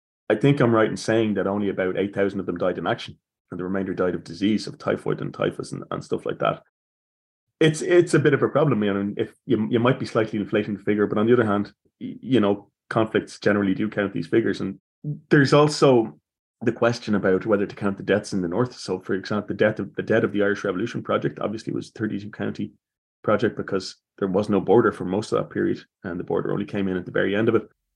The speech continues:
And our project is really to document the dead of the Southern Civil War, but you can't ignore the fact that there was also very intense violence in Belfast and to a lesser extent around the border before the Civil War with the treaty formally broke out.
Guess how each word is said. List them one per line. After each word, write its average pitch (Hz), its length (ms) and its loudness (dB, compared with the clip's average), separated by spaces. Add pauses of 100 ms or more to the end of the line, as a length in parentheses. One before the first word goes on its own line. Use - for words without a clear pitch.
(200)
And 117 80 4
our 143 80 6
project 120 340 2
is 107 140 -12
really 113 220 -2
to - 100 -14
document 98 480 -2
the 92 80 -12
dead 95 200 2
of - 120 -6
the - 60 -12
Southern 113 280 2
Civil 98 320 -4
War, 95 180 -2
but 107 200 -6
you 110 100 -6
can't 113 220 0
ignore 107 220 -4
the 104 60 -6
fact 104 280 -4
that - 100 -8
there - 100 -8
was - 120 -6
also - 260 -8
very 52 220 -4
intense 98 320 -8
violence 107 480 -6 (300)
in 98 80 -10
Belfast 107 540 -2
and 95 120 -6
to - 100 -6
a - 20 -4
lesser 98 220 -4
extent 101 300 -8
around 98 200 -2
the 87 60 -6
border 110 380 0 (300)
before 117 480 2
the - 80 -6
Civil 107 280 -4
War 95 180 0
with 87 140 -6
the - 40 -20
treaty 98 400 -6 (140)
formally 101 220 -2
broke 95 280 -2
out. 120 160 2